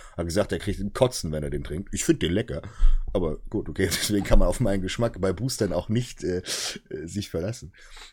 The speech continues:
Aber bei, bei E R As ist es immer so, auch selbst wenn ihr beispielsweise gute E R As habt,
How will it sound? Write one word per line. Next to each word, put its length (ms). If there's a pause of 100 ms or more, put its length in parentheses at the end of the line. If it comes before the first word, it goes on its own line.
(100)
Aber 300 (100)
bei, 320 (340)
bei 140
E 80
R 180
As 160
ist 100
es 100
immer 160
so, 180
auch 120
selbst 260
wenn 100
ihr 100
beispielsweise 540
gute 280
E 80
R 220
As 160
habt, 180